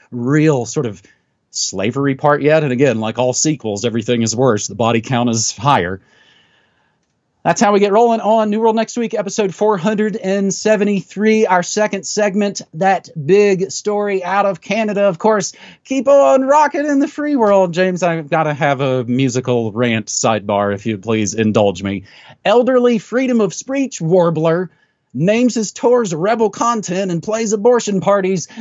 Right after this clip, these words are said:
bans others' speech. Elderly Neil Young throws tantrum over Joe Rogan, demands Spotify remove his songs.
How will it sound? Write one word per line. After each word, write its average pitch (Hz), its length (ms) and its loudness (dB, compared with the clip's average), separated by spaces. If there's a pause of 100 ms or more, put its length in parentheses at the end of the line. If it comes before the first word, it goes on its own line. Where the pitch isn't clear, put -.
bans 196 560 0
others' 175 600 0
speech. - 640 -8 (540)
Elderly 254 460 -2
Neil 277 220 0
Young 196 300 2
throws 247 300 0
tantrum 220 400 -4
over 175 180 0
Joe 170 280 2
Rogan, 196 440 2
demands 196 720 0
Spotify 175 500 2
remove 156 360 0
his 151 240 -4
songs. 110 500 -2